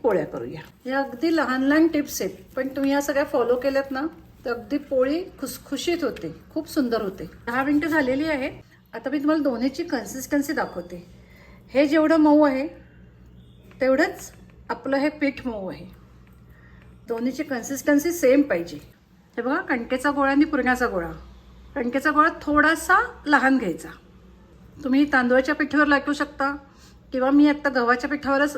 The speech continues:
हे करते, लाटते ही. गव्हाचं पीठ आणि थोडासा मैदा घेतलेला आहे,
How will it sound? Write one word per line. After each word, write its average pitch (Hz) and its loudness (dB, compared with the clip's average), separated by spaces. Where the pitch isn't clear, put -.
हे 247 -2
करते, 240 -4
लाटते 220 0
ही. 254 -4
गव्हाचं 233 -2
पीठ 277 -2
आणि 269 2
थोडासा 247 2
मैदा 220 -4
घेतलेला 233 -2
आहे, 240 -6